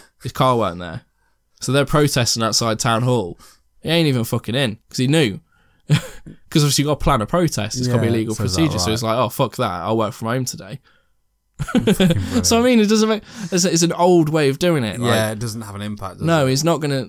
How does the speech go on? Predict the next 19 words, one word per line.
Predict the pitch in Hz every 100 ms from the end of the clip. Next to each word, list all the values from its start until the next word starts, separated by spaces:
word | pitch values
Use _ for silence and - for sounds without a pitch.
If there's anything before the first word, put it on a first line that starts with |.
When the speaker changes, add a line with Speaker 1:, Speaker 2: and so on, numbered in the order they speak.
| -
Speaker 2:
you | 147
know. | 135 107 104 -
Speaker 1:
'Cause | -
it | 123
doesn't | 113 104
halt | 95 104 104
anything. | 95 95 - 92 98
Speaker 2:
No. | 139 139 123
Speaker 1:
Just | 120 - _ _ _ -
people. | 104 95 92 92 90
Speaker 2:
It | 151
just, | 151 147 - -
it | 131 135
just | 131 -
annoys | 131 110 110
the | 117
consumer | 120 120 175 143 95 131 -
and | - 113
the | 107 101 98